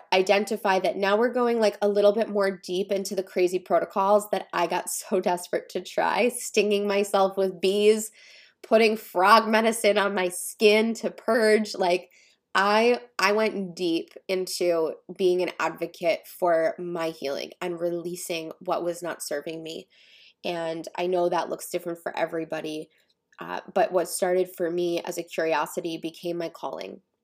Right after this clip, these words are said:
And back in two thousand nineteen or maybe two thousand twenty, I was really, really lost in getting my answers. I still felt really sick. I feel, I felt like the things I were do-, was doing were just kind of, like, surface level and weren't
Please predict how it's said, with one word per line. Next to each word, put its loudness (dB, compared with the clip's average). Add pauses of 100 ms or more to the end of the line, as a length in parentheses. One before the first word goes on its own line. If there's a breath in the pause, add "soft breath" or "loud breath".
(280)
And -6 (600 soft breath)
back 2
in -2
two -6
thousand -2 (120)
nineteen -6
or -2
maybe -4
two -6
thousand -4
twenty, -6 (500 soft breath)
I 2
was 2
really, 0
really 2
lost -4
in -4 (140)
getting 0
my 0
answers. 0
I -2
still -6
felt -2
really 4
sick. -2
I -2
feel, -2
I -16
felt -2
like 0
the -2
things -2
I 2
were 2
do-, -4
was -2
doing -2
were 2
just -8
kind 0
of, -2
like, 0
surface -4
level 0
and -4
weren't 0